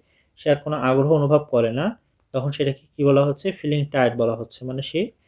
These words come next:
সেখানে ক্লান্ত হয়ে গেছে, যেটাকে আমরা বলতেছি এক কথায় বোর্ড। আচ্ছা, মিজারেবল, মিজারেবল মানে হচ্ছে very unhappy। মিজারেবল মানে কি? Very, এই যে very unhappy মানে হচ্ছে অনেক অসুখী।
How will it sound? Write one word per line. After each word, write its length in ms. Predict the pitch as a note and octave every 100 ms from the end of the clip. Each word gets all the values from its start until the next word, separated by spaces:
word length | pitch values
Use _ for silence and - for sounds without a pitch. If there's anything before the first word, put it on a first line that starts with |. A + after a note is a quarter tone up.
| _ _
সেখানে 340 | - C#3 D#3+ F3+
ক্লান্ত 380 | D#3 D3 C#3+
হয়ে 160 | C3 C3
গেছে, 260 | A2 - - _ _ _ _ C3
যেটাকে 280 | C3 D3 D3+
আমরা 180 | D3+
বলতেছি 320 | C#3+ C#3+ C#3 D3
এক 120 | C#3+
কথায় 160 | D3+ C#3
বোর্ড। 300 | A#2+ A2 - _ _ _ _ _ _
আচ্ছা, 340 | A#2+ - A#2+ A#2+
মিজারেবল, 800 | A#2+ B2+ D3 D#3+ E3 C3 A2 A2+ _ _ _ C3+
মিজারেবল 540 | D3 D3+ D3 C#3+ D3+
মানে 200 | D3 D3
হচ্ছে 440 | D3+ D#3+ - F#3 A#3 _ _ B2+
very 260 | C#3 D3 -
unhappy। 340 | C3+ B2+ C3 B2+
মিজারেবল 420 | C3+ D3 D3 D3+
মানে 180 | D3+ D3+
কি? 260 | G#3 B3+ _ _ _ _ _ -
Very, 320 | C3+ C3 G#3 - _ _ _ _ -
এই 120 | B2
যে 160 | A#2 A2
very 380 | B2+ C3+ G3 - _ -
unhappy 460 | C#3 C3 A2+ A2+ G#2 _ _ _ _ _ _ _ _ _ _ _ _ _ _ _ _
মানে 160 | C3+ C#3+
হচ্ছে 360 | D3 - E3+
অনেক 560 | - C#3+ D#3 E3+ E3 D#3
অসুখী। 460 | C3+ - B2+ A2+